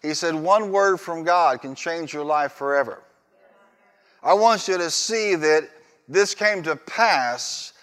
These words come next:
got him to not give up on that burn bed. This little verse, "and it came to pass," got him to go through all the pain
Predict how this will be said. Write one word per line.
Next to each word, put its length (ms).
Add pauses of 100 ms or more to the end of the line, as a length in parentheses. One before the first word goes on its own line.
(280)
got 320
him 300
to 120
not 400
give 280
up 240
on 80
that 220
burn 280
bed. 260 (1200)
This 260
little 280
verse, 480
"and 120
it 80
came 280
to 80
pass," 500
got 440
him 320
to 100
go 260
through 220
all 300
the 120
pain 500